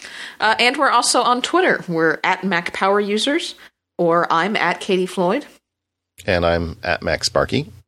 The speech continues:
Speaker 1: Uh, and we love iTunes comments, so if you, uh, get a chance, please be sure to, uh, pop us a line in iTunes. And a special thanks to our sponsors, who, uh, without their support, this podcast would not be possible.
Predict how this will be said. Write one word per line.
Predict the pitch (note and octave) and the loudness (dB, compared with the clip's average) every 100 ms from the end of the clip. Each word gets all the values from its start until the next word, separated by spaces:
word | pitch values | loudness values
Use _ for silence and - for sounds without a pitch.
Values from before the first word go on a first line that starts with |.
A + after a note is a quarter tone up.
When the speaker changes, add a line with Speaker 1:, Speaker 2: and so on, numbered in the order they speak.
| _ _ - | _ _ -20
Speaker 1:
Uh, | F#3 F3 E3+ | -16 -14 -6
and | F3+ F#3 | -2 0
we | G3 | 0
love | G#3+ A3 | 2 2
iTunes | A3+ D4 A#3+ E3+ | 0 0 -2 0
comments, | - D#3 C#3+ - | 0 0 -2 0
so | D#3+ D#3+ D#3 | 2 2 4
if | E3 F3 | 2 -2
you, | E3+ E3 | -2 2
uh, | D#3+ D#3 | 2 2
get | E3+ | 2
a | F3 | 0
chance, | F3 G3 A3+ - | 0 -2 -2 -6
please | - E3+ E3+ E3+ | -2 0 0 -2
be | F3 | -4
sure | - F3 E3 | -2 0 0
to, | E3 E3 D#3 D#3 - - - - | 0 -2 -2 -6 -12 -14 -16 -4
uh, | D3+ A2+ - _ | -2 -2 -4 _
pop | - E3 | -2 -2
us | E3+ | -2
a | |
line | F3 E3 | 0 0
in | D3+ | 0
iTunes. | - D#3+ D#3+ F3+ G3+ A3+ - | -2 -2 0 0 0 -4 -2
And | G3 G#3 | 0 0
a | |
special | - B3 - C#4+ | 0 0 2 2
thanks | C4+ A#3 - | 0 0 -2
to | A3+ | 0
our | F3+ | 2
sponsors, | F3+ - F#3+ G#3+ A3+ A#3+ - | 2 2 0 2 2 0 0
who, | F#3+ E3 | 2 4
uh, | D#3+ D3+ | 4 4
without | E3+ F3 F3+ | 2 2 2
their | F#3 | 0
support, | - F#3 F3 E3+ | 0 -2 -2 -2
this | E3 | -4
podcast | - D#3+ F3 F#3 E3+ - | -4 -4 0 0 0 -2
would | E3 | -2
not | E3 - | 0 0
be | D#3+ | -4
possible. | - F3+ F#3+ A3 G#3 - | 0 2 2 2 2 2